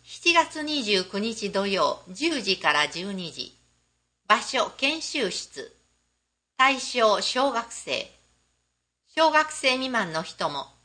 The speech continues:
保護者の同伴があれば参加できます。募集人数、先着二十人。参加費五百円、材料費。申し込み方法、電話でお申し込みください。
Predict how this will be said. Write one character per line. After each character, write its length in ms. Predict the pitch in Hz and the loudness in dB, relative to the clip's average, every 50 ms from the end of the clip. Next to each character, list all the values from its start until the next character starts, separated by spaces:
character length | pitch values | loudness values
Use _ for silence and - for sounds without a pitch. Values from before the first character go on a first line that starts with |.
| _ _ _ - | _ _ _ -4
保 100 | 247 269 | -2 -2
護 120 | 320 370 | 0 0
者 160 | 349 - 262 226 | 0 0 -2 0
の 160 | 214 196 180 | 0 0 2
同 220 | 175 226 247 269 | 4 4 2 2
伴 240 | 254 269 247 233 214 | 0 -4 -6 -4 -2
が 100 | 208 202 | 0 0
あ 60 | 185 | 0
れ 100 | 160 147 | 0 0
ば 140 | 147 143 - | 0 0 0
参 260 | - - 208 214 220 | -2 -4 -8 -8 -8
加 140 | - 214 180 | -8 -8 -8
で 100 | 175 170 | -8 -10
き 160 | - - 165 | -10 -10 -10
ま 140 | 156 151 202 | -10 -10 -12
す。 240 | - - - - _ _ _ _ _ _ _ _ _ _ _ _ _ _ _ _ _ _ _ _ _ _ _ _ _ _ _ | -14 -16 -20 -20 _ _ _ _ _ _ _ _ _ _ _ _ _ _ _ _ _ _ _ _ _ _ _ _ _ _ _
募 140 | - 247 247 | -2 0 0
集 300 | - - 330 330 320 311 | 0 0 0 0 0 -2
人 280 | 302 302 277 226 190 156 | -2 -4 -4 -4 -4 -6
数、 320 | 147 147 139 135 - - - - _ _ _ _ _ _ _ | -8 -8 -8 -8 -8 -10 -14 -20 _ _ _ _ _ _ _
先 300 | _ - 262 294 311 294 | _ -4 -2 -2 -2 -2
着 280 | - 277 220 - 240 220 | -2 -2 -2 -2 -2 -2
二 200 | 214 220 226 208 | 0 0 -2 -2
十 240 | 214 233 220 180 151 | -2 -4 -4 -4 -6
人。 180 | 143 131 - - _ _ _ _ _ _ _ _ _ _ _ _ _ _ _ _ _ _ _ _ | -8 -12 -14 -18 _ _ _ _ _ _ _ _ _ _ _ _ _ _ _ _ _ _ _ _
参 240 | 277 277 277 269 269 | -2 -2 -2 2 4
加 120 | - 240 | 4 4
費 280 | 240 - - 143 - - | 4 2 -4 -10 -10 -6
五 120 | - 185 220 | -6 -6 -4
百 320 | 240 240 240 - - 208 | -6 -6 -8 -8 -4 -2
円、 240 | 170 135 123 113 - - _ _ _ 147 147 | -2 -2 -2 -4 -10 -16 _ _ _ -8 -4
材 260 | 196 214 226 247 226 | -2 -2 -2 -2 -2
料 200 | 226 214 175 139 | -2 -2 -2 -2
費。 280 | 139 - - - - - _ _ _ _ _ _ _ _ _ _ _ _ _ _ _ _ _ 240 | -4 -6 -12 -20 -20 -20 _ _ _ _ _ _ _ _ _ _ _ _ _ _ _ _ _ 4
申 160 | 294 339 - | 4 4 4
し 80 | - | 2
込 140 | - - 302 | -2 -2 -2
み 140 | 302 294 269 | -2 -2 -6
方 260 | - - 226 202 175 | -4 -2 0 0 0
法、 400 | 160 - - 139 123 117 - - _ _ _ _ _ _ _ _ _ _ _ 175 | -2 -4 -8 -8 -6 -6 -8 -10 _ _ _ _ _ _ _ _ _ _ _ _
電 280 | 233 254 302 311 302 | 2 2 2 2 2
話 160 | 285 277 247 214 | 2 2 2 4
で 240 | 220 214 214 - - | 4 4 2 2 0
お 100 | 185 202 | 0 0
申 240 | 220 240 254 254 254 | 0 0 -2 -4 -6
し 60 | - | -4
込 120 | - 214 | -4 -2
み 120 | 208 202 202 | -2 -2 -4
く 100 | - 170 | -4 -6
だ 140 | 165 202 | -6 -6
さ 200 | - - - 160 | -6 -8 -10 -10
い。 140 | 139 120 - | -10 -12 -14